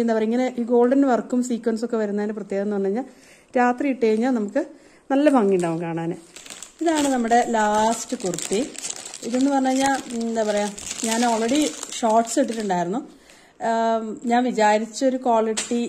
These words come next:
ഇല്ലാത്ത ഒരു material ലിബാസ് ബ്രാൻഡിന് ഇത് മാത്രമാണ് വന്നത്. അതായത് ഞാൻ വിചാരിച്ചത് കണ്ടപ്പം നല്ല cotton മെറ്റീരിയലിൽ, ആ, നല്ല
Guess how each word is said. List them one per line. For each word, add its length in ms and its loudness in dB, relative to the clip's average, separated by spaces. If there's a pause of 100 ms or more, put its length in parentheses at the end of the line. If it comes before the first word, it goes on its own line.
(100)
ഇല്ലാത്ത 520 0 (100)
ഒരു 140 0 (120)
material 540 -2
ലിബാസ് 340 -4
ബ്രാൻഡിന് 380 -4
ഇത് 160 -6
മാത്രമാണ് 460 -4
വന്നത്. 280 -8 (600)
അതായത് 300 2 (180)
ഞാൻ 180 2
വിചാരിച്ചത് 540 0
കണ്ടപ്പം 440 -2 (500)
നല്ല 160 -2 (140)
cotton 380 2 (120)
മെറ്റീരിയലിൽ, 600 -2 (380)
ആ, 60 0 (220)
നല്ല 180 0